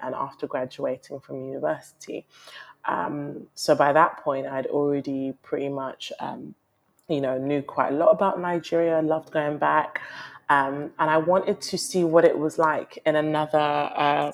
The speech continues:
part of, of the same continent, uh, but literally a neighbouring country. And I spent, uh, just over a month in Ghana and absolutely loved it. And it really opened up my eyes to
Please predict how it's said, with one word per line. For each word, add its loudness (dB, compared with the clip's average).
part 2
of, 2
of 2
the -12
same 2
continent, -2
uh, 2
but 4
literally 2
a 4
neighbouring -2
country. -2
And -2
I -6
spent, 0
uh, 0
just -8
over -2
a -2
month 0
in -10
Ghana -8
and -10
absolutely 0
loved -2
it. -2
And -4
it -2
really -2
opened -4
up -8
my -8
eyes -4
to -2